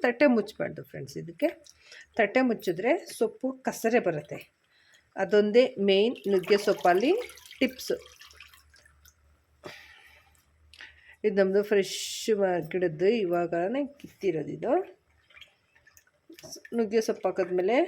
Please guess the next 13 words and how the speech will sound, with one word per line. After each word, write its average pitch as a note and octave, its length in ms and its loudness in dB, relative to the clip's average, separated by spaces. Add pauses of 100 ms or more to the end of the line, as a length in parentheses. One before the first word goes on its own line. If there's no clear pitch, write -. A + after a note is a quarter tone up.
(180)
ನಾವೇನು F3+ 400 0
ಮಾಡಬೇಕು, F3 460 0 (280)
ತಟ್ಟೆನ F#3+ 400 0 (260)
ಮುಚ್ಚಬಾರ್ದು. F3+ 540 0 (1500)
ಅದು G3+ 200 -2
ಮಾತ್ರ G#3 360 2
ನಾವು G3 160 4 (120)
ನೆನಪಲ್ಲಿ G3 420 0
ಇಟ್ಕೋಬೇಕು. E3 460 -4 (120)
ನುಗ್ಗೆ G#3 280 -2
ಸೊಪ್ಪು G#3 200 -2
ಹಾಕಿದ್ರೆ G3 300 2 (100)
ಬೇಕಂದ್ರೆ G#3 340 2